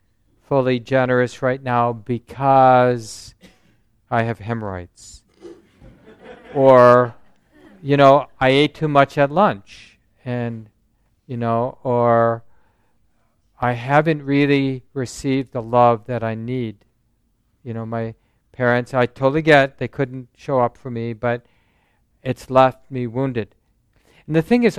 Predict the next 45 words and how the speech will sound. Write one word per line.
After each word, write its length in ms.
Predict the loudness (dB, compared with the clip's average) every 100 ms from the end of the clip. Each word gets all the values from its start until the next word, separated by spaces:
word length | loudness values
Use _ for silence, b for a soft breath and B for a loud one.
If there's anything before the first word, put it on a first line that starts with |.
| -2
all 240 | 4 6 6
of 140 | 4
those 280 | 4 2 0
things 460 | -4 -4 -8 -14 _ _ _ _ _ _ _ _ _ _ -10
exist 560 | -8 0 2 2 0
as 140 | -2 -2
some 320 | 0 -2 -2
kind 400 | -8 -6 -4 -6
of 160 | -10
truth. 380 | _ -2 -2 -2
It's 220 | -10 -4
not, 340 | 0 2 0 _ _ _ _ -6
I 40 |
mean, 180 | -2 0
we 120 | 2
could 220 | 0 -2 -4 -6
make 240 | -4 2
up 160 | 2 2
something 340 | -4 -6 -4
that 220 | -4 -4 -6
maybe 340 | -6 -4 -2
isn't 280 | -2 -2 -8
grounded 480 | -4 -4 -4 -6 -6
in 160 | -6 -4
any 200 | -4 -4
kind 400 | -6 -6 -4 -6
of 180 | -8 -12 -10
reality, 520 | -6 -6 -6 -6 -6
but 280 | 0 0 0 b b
a 120 | 0 4
lot 340 | 6 8 8
of 140 | 6
those 460 | 4 4 2 0 -8 _ _ -6
because 920 | -6 -6 0 4 6 4 -2 -10 -20 _ _ _ _ _ _ _ _ _ _ -6
is 220 | -6 0
grounded 420 | 4 4 4 2
in 160 | 0 -2
some 300 | -4 -4 -4
sort 320 | -4 -2 -2
of, 140 | -4
is 100 | -8
pointing 440 | _ -4 -2 -2 -4
to 120 | -10
something 400 | -8 -8 -6 -6
that 380 | -2 0 -2